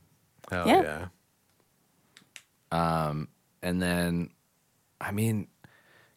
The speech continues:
Speaker 3: Gramercy was, I mean, it's all just fucking expensive, man. Like,
Speaker 2: Get
Speaker 3: that's the
Speaker 2: ready.
Speaker 3: bitch of it, is, like,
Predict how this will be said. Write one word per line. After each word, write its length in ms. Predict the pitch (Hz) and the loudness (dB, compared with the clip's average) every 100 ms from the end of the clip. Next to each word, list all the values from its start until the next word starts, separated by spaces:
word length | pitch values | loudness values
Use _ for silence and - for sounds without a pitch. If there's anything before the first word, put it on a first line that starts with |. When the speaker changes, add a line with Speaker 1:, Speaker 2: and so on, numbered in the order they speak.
| - | -6
Speaker 3:
Gramercy 680 | 101 131 165 175 - 131 | 2 6 6 6 2 2
was, 420 | 104 90 80 - - - | 2 2 0 -4 -8 -6
I 80 | 104 | -4
mean, 140 | 113 | -4
it's 300 | 92 120 127 - | -4 -4 -6 -6
all 280 | - 135 135 | -4 0 0
just 260 | - 107 - | 0 -4 -6
fucking 580 | - 107 113 107 101 | -6 -6 -4 -4 -2
expensive, 960 | 85 - - - - 98 92 - 64 - | -4 -6 -10 -10 -8 -6 -4 -6 -6 -6
man. 320 | 73 76 76 | -4 -2 -2
Like, 100 | 73 | -2
Speaker 2:
Get 120 | 185 98 | 2 6
Speaker 3:
that's 340 | 110 165 151 | 6 6 4
the 80 | 117 | 2
Speaker 2:
ready. 180 | 90 82 | 2 2
Speaker 3:
bitch 320 | 104 - 82 | 2 2 0
of 120 | 71 | 0
it, 200 | 67 - | -2 -2
is, 220 | 87 85 | -2 0
like, 400 | 85 82 78 - | 2 2 0 -8